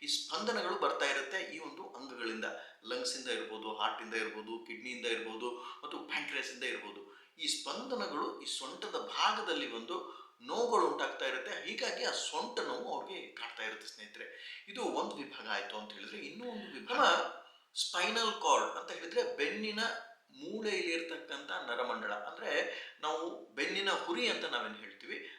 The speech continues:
ಅದರಲ್ಲಿ ಇರ್ತಕ್ಕಂಥ ರೋಗಗಳು ಹತ್ತು ಹಲವಾರು. So ಹೀಗಾಗಿ ಈ ಸ್ಪೈನಲ್ ಕಾರ್ಡ್ ರೋಗಗಳಿತ್ತು ಅಂತಂದ್ರೂ ಸಹಿತ ಈ ಸೊಂಟ ನೋವು ಬರ್ಲಿಕ್ಕೆ ಸಾಧ್ಯವಿದೆ. ಇದರಲ್ಲಿ ಮುಖ್ಯವಾಗಿ ಡಿಸ್ಕ್ ಪ್ರೊಲ್ಯಾಪ್ಸ್ ಅಂತಾನೂ ಹೇಳ್ತಾರೆ ಸ್ನೇಹಿತರೆ,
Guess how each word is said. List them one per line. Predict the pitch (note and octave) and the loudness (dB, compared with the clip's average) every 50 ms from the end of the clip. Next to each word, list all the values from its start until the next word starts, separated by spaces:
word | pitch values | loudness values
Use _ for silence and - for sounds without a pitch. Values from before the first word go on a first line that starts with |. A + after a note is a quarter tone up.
| - - - | -18 -16 -12
ಅದರಲ್ಲಿ | - B2+ - - F#3+ G3+ G#3+ G#3 G#3 G#3 G#3 F3 | -12 -10 -6 -4 -2 0 2 0 0 0 -2 -2
ಇರ್ತಕ್ಕಂಥ | E3+ E3+ - - E3+ E3+ E3 E3 D3+ D3+ - E3+ | -2 -4 -4 -6 -6 -6 -4 -4 -4 -4 -2 -2
ರೋಗಗಳು | D#3+ D3+ C3+ - - C3 D#3 G#3+ - - - - - D#3+ E3 A3+ A3 - - - - - - - - - - - | -2 -2 -2 -4 -6 -4 -2 -2 -2 -2 -4 -6 -6 -4 -2 -2 -2 -2 -4 -6 -10 -14 -20 -20 -20 -14 -10 -10
ಹತ್ತು | D3 C#3+ - E3+ C3 | -10 -8 -8 -6 -6
ಹಲವಾರು. | B2 A2 G#2+ G2+ G2 F#2 - - - - - _ _ _ - - | -4 -4 -2 -2 -2 -4 -4 -6 -10 -14 -20 _ _ _ -8 -4
So | A3 | -2
ಹೀಗಾಗಿ | G#3+ A3 A3 A3+ A3+ A3+ F3 | 2 2 2 2 2 2 0
ಈ | D#3+ - - - | 0 0 -2 -4
ಸ್ಪೈನಲ್ | - B2+ C3+ E3 G3 G#3+ A3+ A3 G#3+ | -6 -6 -4 -4 -2 -2 -2 -2 -4
ಕಾರ್ಡ್ | - G#3 G3+ G#3 G3+ - | -2 0 2 2 2 2
ರೋಗಗಳಿತ್ತು | - - - C3+ D#3+ F3 - - E3 E3 D3 - - - - - | 0 -4 0 2 2 2 2 0 -2 -2 -2 -2 -4 -6 -10 -10
ಅಂತಂದ್ರೂ | - - - C4 C4+ - - A#3+ C4+ C4+ | -10 -10 -10 -8 -8 -6 -6 -6 -4 -2
ಸಹಿತ | C4 - B3+ A3+ A3 - - F#3 F3 - - - - - - - - - - | 0 0 0 0 -2 0 0 2 2 2 0 -4 -6 -8 -8 -8 -10 -8 -6
ಈ | C3+ | -4
ಸೊಂಟ | C3 - C#3+ D3 D3 - F#3 | -2 -2 -2 -4 -6 -6 -6
ನೋವು | F3 D#3+ D3 C#3+ - | -4 -4 -4 -4 -4
ಬರ್ಲಿಕ್ಕೆ | C3+ - - - - F#3+ E3+ C3 | -6 -6 -8 -8 -6 -6 -4 -4
ಸಾಧ್ಯವಿದೆ. | - - - G#3 - - G#2 G2 G2 - | -4 -2 -2 -2 -2 -4 -6 -6 -8 -6
ಇದರಲ್ಲಿ | - - - A#3 B3 B3+ B3+ G#3 E3+ - B3+ | -6 -4 -4 -4 -4 -2 -4 -4 -6 -6 -10
ಮುಖ್ಯವಾಗಿ | D4 - - - - - C4+ A#3 G#3+ - - - A3 F#3 C#3+ E3 - - - - - - - - - - | -12 -12 -14 -12 -6 -4 0 2 4 4 4 2 2 4 4 4 2 0 -4 -10 -12 -16 -20 -20 -16 -8
ಡಿಸ್ಕ್ | - A2+ - - - - - - - - | 2 4 4 6 4 2 -2 -8 -12 -6
ಪ್ರೊಲ್ಯಾಪ್ಸ್ | - C3+ C3+ C#3 D#3 D#3 C#3+ - - - - - - - | -4 0 4 6 8 8 8 6 4 2 0 -2 -4 -8
ಅಂತಾನೂ | A#2 - - - - - B2 A2 G#2 G#2+ _ - | -12 -12 -12 -12 -12 -12 -14 -16 -20 -20 _ -18
ಹೇಳ್ತಾರೆ | G#2+ G2 - A2 G2+ | -16 -8 -6 -4 -4
ಸ್ನೇಹಿತರೆ, | - A2 A2 A2 A2 - G#2+ | -4 -6 -10 -8 -4 -4 -4